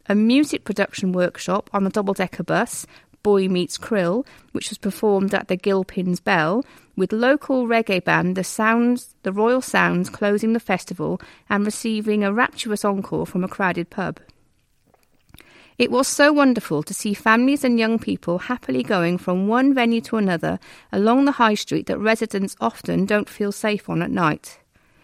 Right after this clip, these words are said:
Our cultural programme aims to change the negative image of Fore Street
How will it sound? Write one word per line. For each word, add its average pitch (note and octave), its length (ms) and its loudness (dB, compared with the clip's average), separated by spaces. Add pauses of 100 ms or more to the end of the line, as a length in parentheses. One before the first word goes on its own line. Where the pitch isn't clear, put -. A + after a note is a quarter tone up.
(300)
Our G#3 140 2
cultural - 520 -2
programme F3 680 0
aims A#3+ 320 2
to - 80 -16
change A#3 420 0
the - 80 -2
negative A3 520 0
image G3+ 320 0
of G3 60 -10
Fore A3 280 -2
Street D3+ 420 -6